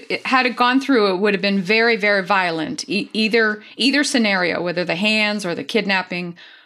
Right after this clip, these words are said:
or both of them, it would have been very, very violent. So I'm so glad, again, that these whistleblowers came forward. And I,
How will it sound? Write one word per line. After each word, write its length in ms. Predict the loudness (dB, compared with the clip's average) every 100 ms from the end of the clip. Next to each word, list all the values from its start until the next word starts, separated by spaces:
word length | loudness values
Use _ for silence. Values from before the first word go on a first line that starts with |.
| -4
or 140 | -2
both 260 | 0 0 0
of 100 | -6
them, 300 | -6 -6 -4
it 100 | -2 2
would 120 | 0
have 80 | 0
been 200 | -2 -2
very, 600 | -6 0 2 2 2 0
very 300 | 0 -2 0
violent. 720 | 0 0 -2 -4 -6 -8 -14 _
So 160 | -6 -4
I'm 100 | -2
so 440 | -4 -2 2 2 2
glad, 420 | 2 0 -2 -4
again, 380 | -4 -2 -2 -4
that 140 | -6
these 180 | -6 -2
whistleblowers 640 | -4 -4 -2 0 0 -2
came 240 | -4 -6 -6
forward. 560 | -4 -4 -4 -8 -12 -16 -20 -20 -12
And 320 | -6 -4 -4
I, 80 | -8